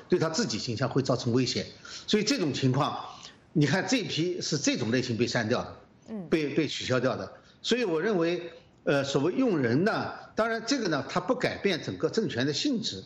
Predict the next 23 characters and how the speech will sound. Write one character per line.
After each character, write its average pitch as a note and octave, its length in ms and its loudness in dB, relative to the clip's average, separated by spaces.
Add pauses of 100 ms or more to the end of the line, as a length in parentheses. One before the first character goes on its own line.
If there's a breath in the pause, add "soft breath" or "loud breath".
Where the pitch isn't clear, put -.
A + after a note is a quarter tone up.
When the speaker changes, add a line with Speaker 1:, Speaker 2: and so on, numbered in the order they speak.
Speaker 1:
它 E3+ 80 0
只 C3 160 -2
是 C#3 140 0
说 F#3 260 -2 (300 loud breath)
个 C4 180 0
人 C3+ 160 0
的 E3 60 0
喜 - 240 -4
好 G3 180 0
问 C#3 240 -4
题。 A2+ 180 -8
就 D3+ 140 0
在 D#3 160 2
现 F#3+ 260 0
在， E3 260 0
可 - 160 -4
能 B2 120 0
这 G#3 100 2
种 B2+ 140 -2
现 C#3+ 180 0
象 B2+ 140 2
已 F#2+ 60 -4
经 B2 260 0